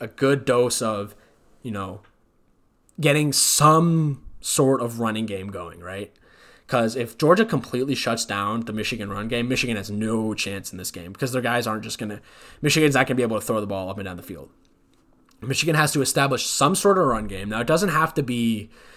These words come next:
the way we ran the ball against Ohio State. It has to be runs for three or four yards on first down, right? Getting into third and manageable, not third and long.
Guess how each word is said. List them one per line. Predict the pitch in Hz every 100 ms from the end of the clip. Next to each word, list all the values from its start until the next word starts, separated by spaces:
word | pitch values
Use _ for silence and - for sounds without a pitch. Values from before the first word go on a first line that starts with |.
| - -
the |
way | 135 120
we | 113
ran | 117 110
the | 110
ball | 101 104
against | 104 101
Ohio | 104 117
State. | 110 - 95 104
It | 147
has | 123 127 -
to |
be | 127 120
runs | 113 110 113
for | -
three | 104 135 127
or |
four | 127 143 123
yards | 110 110 117
on | 104
first | 104 104 113
down, | - 98 92
right? | 90 113 120 - - - _
Getting | 131 123 131
into | 127 131
third | 113 - 131 135
and | 127 117
manageable, | 104 107 127 147 151 165
not | 135 120 -
third | 113 110
and | 120
long. | 107 98 95 107